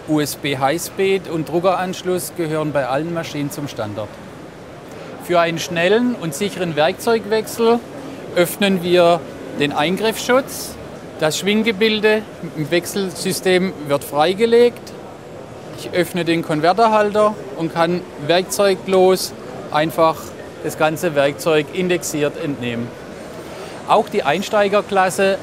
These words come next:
H-Q Logic hat Wegmesssystem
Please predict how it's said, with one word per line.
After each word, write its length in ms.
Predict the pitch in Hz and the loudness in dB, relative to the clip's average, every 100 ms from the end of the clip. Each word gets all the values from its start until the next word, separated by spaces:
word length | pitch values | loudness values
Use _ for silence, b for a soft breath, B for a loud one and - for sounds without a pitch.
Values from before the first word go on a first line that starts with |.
| 147 | 0
H-Q 320 | 160 - 147 | 0 0 -2
Logic 480 | 147 175 - 202 202 - - | 2 0 2 0 0 -8 -4
hat 140 | 131 127 | -4 -2
Wegmesssystem 1000 | 139 180 196 190 196 - - 185 180 190 | -2 -2 -2 -2 -2 -6 -2 0 0 -2